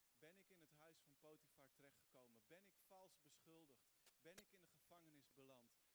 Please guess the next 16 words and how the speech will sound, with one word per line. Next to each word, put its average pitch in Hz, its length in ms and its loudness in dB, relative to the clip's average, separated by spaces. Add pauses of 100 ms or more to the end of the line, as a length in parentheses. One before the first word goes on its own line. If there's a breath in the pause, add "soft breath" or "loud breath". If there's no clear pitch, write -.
(100)
kon 202 200 4
ik 180 100 0
daar 185 220 4
de 151 80 0
schenker 170 500 2 (240)
zijn 147 180 0
droom 151 300 6
uitleggen, 127 460 0 (420 loud breath)
kon 190 180 6
de 180 80 4
schenker, 180 500 2
de 131 80 -2
farao, 156 680 4 (220)
herinneren 143 460 0
aan 131 180 -2
mij 135 220 -2